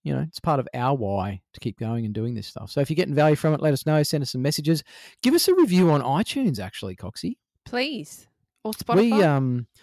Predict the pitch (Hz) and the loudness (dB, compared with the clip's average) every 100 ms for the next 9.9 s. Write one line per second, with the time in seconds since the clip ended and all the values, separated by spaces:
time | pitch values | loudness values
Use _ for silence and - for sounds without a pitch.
0 | _ 214 254 143 139 185 220 135 123 - | _ -2 2 4 4 2 0 -4 -4 -6
1 | 127 165 190 175 - - 160 208 254 - | -6 -2 0 0 -4 -12 -2 0 0 -2
2 | - - - - 214 208 180 175 240 - | -6 -18 -16 -2 2 4 6 6 2 0
3 | 202 170 170 165 92 101 139 - - 151 | 0 2 2 0 -2 -4 -8 -8 -8 0
4 | 190 202 170 170 156 143 - 139 131 123 | 2 2 2 -2 -2 -4 0 0 0 -2
5 | 120 98 113 - 156 131 120 160 - _ | -4 -6 -10 0 2 2 0 -4 -8 _
6 | _ _ _ _ - 160 180 165 143 - | _ _ _ _ 2 4 4 0 -4 0
7 | 139 123 135 - 131 - 117 135 131 - | 0 2 0 -2 -6 -4 -6 -4 -4 -4
8 | 120 113 113 123 120 107 104 110 107 104 | -4 -2 -4 -6 -6 -6 -8 -8 -6 -8
9 | 95 113 107 107 98 85 - 110 - | -8 -6 -6 -4 -6 -8 -10 -12 -12